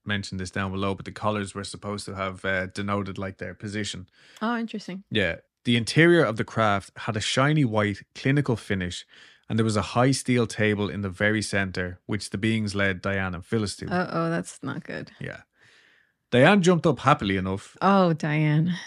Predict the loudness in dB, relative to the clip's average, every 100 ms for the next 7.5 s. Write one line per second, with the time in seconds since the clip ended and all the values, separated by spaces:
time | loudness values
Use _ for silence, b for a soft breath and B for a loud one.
0 | B 0 4 6 8 8 8 8 8 4
1 | 6 10 12 12 12 10 8 4 2 0
2 | -2 _ -20 -2 6 8 6 4 2 2
3 | 0 0 -2 -10 -16 _ _ -10 -8 -8
4 | -12 -14 -4 0 2 2 2 0 -4 -2
5 | -2 0 -2 -2 0 2 2 2 2 4
6 | 2 0 -4 -4 -4 -6 -8 -6 -8 -10
7 | -12 -10 -12 -16 -20